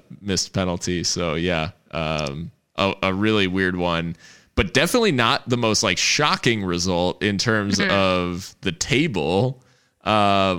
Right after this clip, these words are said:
Speaker 1: where Spezia <laughs> downs Napoli two one. Um, and Spezia's had trouble getting points off of anyone recently, um,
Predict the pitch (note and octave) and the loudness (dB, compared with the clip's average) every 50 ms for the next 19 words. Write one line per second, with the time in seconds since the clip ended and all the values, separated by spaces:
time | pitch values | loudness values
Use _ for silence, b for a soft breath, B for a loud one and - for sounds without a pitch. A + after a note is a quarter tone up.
0 | - - G#2 A2 A#2 A#2+ A#2 A2+ A2+ A#2 A2+ A#2 C3+ - - - - - - - | -4 -4 0 2 4 4 4 4 4 2 2 2 0 -4 -6 -6 -4 -4 -4 -4
1 | - - C#3+ E3 G3+ - C3 C3 - D#3+ C#3+ C#3 A#2+ - C#3 C3 C3+ D3 D#3 D3 | -2 0 0 0 2 2 2 2 2 2 2 0 0 2 2 2 4 4 2 2
2 | C3+ C3 A#2+ A#2 A#2 B2 C3 D3+ - - B2 G#2+ F#2+ F2+ F#2 G2 A2 A#2+ B B | 2 0 0 2 2 4 2 2 2 2 2 2 4 2 2 2 0 -2 B B
3 | B B B B B _ - - B2+ B2 A#2 G#2+ G2 F#2 F#2 F#2+ F#2+ G2 A#2 B2 | B B B B B _ 2 4 4 4 6 4 4 4 4 2 2 0 0 -4
4 | - - - A2 A2+ G#2+ G#2 G2+ G2 G2 F#2+ F#2 F#2 - - G#2+ G#2+ G#2 G#2 G#2 | -6 -4 0 2 2 4 4 4 4 2 2 0 -2 -4 0 0 2 2 2 0
5 | G2+ F#2 - - - - D#3 F#3 G3+ F3 E3 C#3+ B2 G2+ - - C3+ C#3 C3+ A2 | -2 -4 -4 -8 -4 0 0 0 2 2 0 0 0 -2 -4 -2 0 0 0 2
6 | - C#3 B2+ A#2+ A2+ A2 A#2 A2+ A2 G2+ G#2 A#2+ A#2 A2+ - G#2+ G2 F#2+ F#2 F2+ | 2 2 2 2 2 2 2 2 0 0 0 0 0 2 0 0 0 0 -2 -2
7 | - G#2+ C#3 E3+ D3+ G#2+ F#2 F2+ E2+ F2 E2+ F2 E2+ - E2+ C2+ D2+ F#2 E2+ F2 | 0 0 2 2 2 2 0 0 0 0 0 0 0 -2 -4 -4 -2 -2 0 0
8 | F2+ F#2 A2 A2 - _ - F2 F#2+ F#2+ F#2 F2+ F2+ F2 F2 E2+ E2+ E2 D#2+ | 0 -2 -4 -6 -12 _ -4 -2 0 0 0 0 0 0 -2 -2 -4 -6 -8